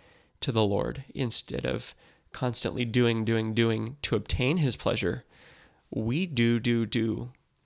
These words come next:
from a place of rest in Jesus because he is the Father's pleasure and he is in us and we are united to him.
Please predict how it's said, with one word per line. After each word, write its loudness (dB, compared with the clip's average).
from -2
a 0
place 0
of -4
rest 0
in -4
Jesus -2
because -6
he -4
is -8
the -12
Father's -4
pleasure -4
and -6
he -2
is -4
in -6
us -4
and -2
we 0
are 0
united -4
to -10
him. -2